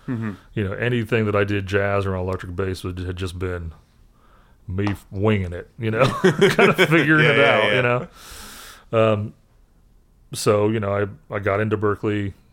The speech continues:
Speaker 2: uh, just through their regular application,
Speaker 1: Mm-hmm.
Speaker 2: did an audition for some scholarship, got a little bit of scholarship. It took me, like, another year or so to kinda get everything lined up.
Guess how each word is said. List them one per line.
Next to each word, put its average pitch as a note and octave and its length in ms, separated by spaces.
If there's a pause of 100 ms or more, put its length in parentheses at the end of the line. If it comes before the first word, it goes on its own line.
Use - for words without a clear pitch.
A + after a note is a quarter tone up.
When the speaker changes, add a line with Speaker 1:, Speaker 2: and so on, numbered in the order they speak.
(280)
Speaker 2:
uh, G#2 160
just G2+ 180
through A2+ 100
their G2+ 160
regular F#2+ 480 (160)
application, G2 760
Speaker 1:
Mm-hmm. A#2 280 (200)
Speaker 2:
did A2 140
an G#2 80
audition G2+ 360
for G#2+ 140
some G2+ 140
scholarship, G2 600
got F#2+ 80
a - 40
little G2 140
bit F#2+ 100
of F#2 60
scholarship. G2 640
It D#3+ 80
took F3 160
me, C#3 180
like, A#2 140
another A2 460 (680)
year A#2 360
or G2 40
so G2 300
to G2 100
kinda G2 200
get G2+ 100
everything G2 400
lined F#2+ 260
up. G2 320